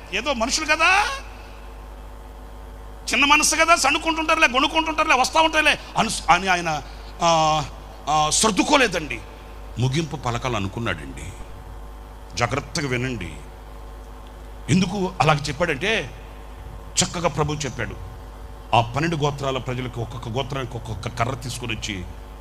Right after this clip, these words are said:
అందులో పెట్టు, నేను ఎవరిని ఏర్పరచుకుందునో"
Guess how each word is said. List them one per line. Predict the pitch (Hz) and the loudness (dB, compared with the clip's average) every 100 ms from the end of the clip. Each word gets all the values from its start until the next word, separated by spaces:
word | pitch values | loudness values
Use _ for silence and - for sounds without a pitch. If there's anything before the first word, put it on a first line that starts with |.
| - - - | -14 -10 -4
అందులో | 107 117 | -2 0
పెట్టు, | 117 98 - 120 98 139 - - - - - - - - - | 0 -4 -2 -2 0 -4 -6 -14 -14 -14 -14 -14 -16 -12 0
నేను | 98 135 127 | 4 6 4
ఎవరిని | 107 110 127 156 151 143 | 2 2 4 4 4 4
ఏర్పరచుకుందునో" | 127 - 131 117 123 120 110 101 92 131 | 2 0 -2 -4 -4 -4 -2 -2 0 0